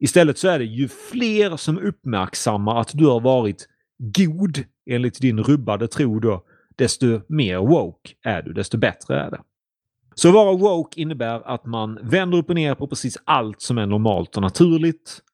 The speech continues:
Man försöker aktivt rasera alla hållbara och sunda normer i samhället. Och sen skriker man ut detta för att hela världen i syfte att få en godbit och en, eh, klapp på huvudet av, eh,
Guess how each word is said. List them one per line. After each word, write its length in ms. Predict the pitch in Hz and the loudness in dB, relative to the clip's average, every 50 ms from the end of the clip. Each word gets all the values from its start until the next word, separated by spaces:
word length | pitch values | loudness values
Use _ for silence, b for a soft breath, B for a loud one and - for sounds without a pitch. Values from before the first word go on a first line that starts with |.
| _ _ _ _ _ _ _ _ _ - | _ _ _ _ _ _ _ _ _ -2
Man 140 | 117 113 | 0 0
försöker 420 | - 147 123 - 156 127 - - - - | 2 2 2 2 2 2 0 -2 -8 -6
aktivt 640 | - - 139 - - - - - 117 104 - - | -2 -4 -4 -4 -6 -12 -10 -8 -8 -8 -4 -2
rasera 640 | - 127 117 - - - 139 107 98 98 92 95 110 | -2 -2 -2 -2 -2 -2 -2 0 0 0 0 0 0
alla 280 | 113 135 139 131 113 | 2 2 2 2 0
hållbara 640 | 98 98 127 131 135 127 117 104 107 101 92 101 101 | 0 2 2 2 2 2 0 0 0 0 0 0 -2
och 100 | 104 107 | -2 0
sunda 340 | - - 131 120 113 104 104 | 0 0 0 0 0 -2 0
normer 400 | 113 127 127 113 107 104 104 110 | 0 0 0 0 0 0 0 -2
i 40 | 104 | 0
samhället. 680 | - - 143 156 139 113 110 110 123 151 - - - - _ _ - | 2 2 2 2 2 0 0 0 -2 -4 -4 -8 -18 -20 _ _ -20
Och 240 | - - - - - | -20 -20 -12 -4 2
sen 160 | - 165 127 | 2 4 4
skriker 880 | - - - - - - 190 220 190 139 104 85 87 - - - 131 | 2 0 -4 -4 0 0 0 0 0 -2 -6 -12 -14 -8 -4 -2 0
man 160 | 117 147 196 | 2 2 2
ut 280 | 208 185 135 92 - - | 2 2 0 -2 -2 -2
detta 340 | 139 135 123 _ - 82 80 | -2 -2 -2 _ -6 -8 -8
för 220 | - - 127 117 | -4 -4 -2 -2
att 100 | 120 - | -2 -4
hela 280 | - - - 156 147 127 113 120 120 123 143 156 | -6 -4 0 0 0 0 0 -4 -6 -4 0 2
världen 640 | 196 175 117 92 87 90 90 90 90 69 87 95 107 - b b b b b | 2 2 2 -2 -6 -8 -10 -12 -12 -14 -14 -16 -16 -20 b b b b b
i 80 | b 120 | b -2
syfte 480 | - - 170 175 - - - - 113 | 0 2 2 0 0 -4 -4 -2 0
att 140 | 110 113 - | 0 -2 0
få 260 | - - 151 117 95 | 2 2 2 2 2
en 320 | 98 117 139 175 196 185 160 | -2 -4 -6 -8 -6 -2 0
godbit 680 | 214 247 247 247 202 165 151 139 120 120 117 _ - 131 | 2 2 2 2 0 0 0 0 0 -2 -4 _ -2 0
och 160 | 127 127 123 | 2 2 2
en, 140 | 123 123 131 | 0 0 -2
eh, 260 | 127 123 127 127 123 | -2 -2 -2 -4 -6
klapp 300 | - - - 185 160 - | -4 0 2 2 2 2
på 100 | - 147 | 0 0
huvudet 460 | 127 160 165 156 131 117 107 92 - | 2 2 2 2 2 0 -2 -4 -2
av, 240 | 107 104 104 98 104 | -2 -2 -2 -2 -2
eh, 280 | 107 107 107 107 104 | -2 0 0 -2 -2